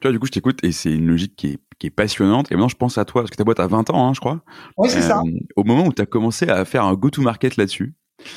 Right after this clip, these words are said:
Speaker 1: comment ça s'est passé quand t'es allé voir tes premiers clients qui recrutent, et comme plein de boîtes recrutent toujours aujourd'hui, à la papa, où en gros, on va te dire, « Ouais, mais moi, en fait, euh, le gars ou la fille en face, soit je le sens, soit je le sens pas, et c'est, c'est fini, quoi. » Enfin, il y a pas plus de discussion que ça, quoi.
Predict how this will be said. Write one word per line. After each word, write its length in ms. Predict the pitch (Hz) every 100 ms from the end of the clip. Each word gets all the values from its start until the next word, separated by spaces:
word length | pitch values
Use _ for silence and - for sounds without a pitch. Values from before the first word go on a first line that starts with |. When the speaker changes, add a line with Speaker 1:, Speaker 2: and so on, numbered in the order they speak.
| - - _ _ _ _ -
Speaker 1:
comment 240 | 156 165 208
ça 160 | 156
s'est 160 | - 120
passé 420 | 110 110 127 156
quand 140 | -
t'es 100 | 101
allé 140 | 95 98
voir 180 | 120 -
tes 80 |
premiers 280 | - 120 117
clients 300 | - 110 135
qui 160 | 139 -
recrutent, 380 | 98 - 120 101
et 160 | 92 - _ -
comme 200 | 104 95
plein 160 | 110
de 40 | 101
boîtes 140 | 107
recrutent 220 | - 104
toujours 200 | - 98
aujourd'hui, 360 | 101 101 120 131 - _ 90
à 80 |
la 140 | 98 104
papa, 400 | 98 117 143 170 - - -
où 100 | 95
en 60 | 92
gros, 240 | 110 143
on 80 | 104
va 80 | 87
te 80 | 90
dire, « 220 | 127 135 _ _ _ -
Ouais, 100 | 90
mais 60 |
moi, 140 | 85 92
en 60 |
fait, 200 | 87 104
euh, 360 | 87 82 80 80
le 100 | 87
gars 120 | 104
ou 60 | 107
la 100 | 85
fille 160 | -
en 80 | 92
face, 300 | 110 120 -
soit 180 | 80 107
je 80 | 95
le 80 | 90
sens, 240 | 120 127
soit 140 | 110
je 60 | 101
le 60 | 95
sens 140 | 87
pas, 220 | 85 120 90
et 200 | 90 82
c'est, 160 | - _ _ _
c'est 120 | -
fini, 220 | - 185
quoi. » 200 | 101 82
Enfin, 140 | 90 87
il 80 | 92
y 20 |
a 40 |
pas 100 | 101
plus 180 | - 120
de 80 | 101
discussion 320 | 95 - 113
que 80 | 113
ça, 120 | 104
quoi. 160 | -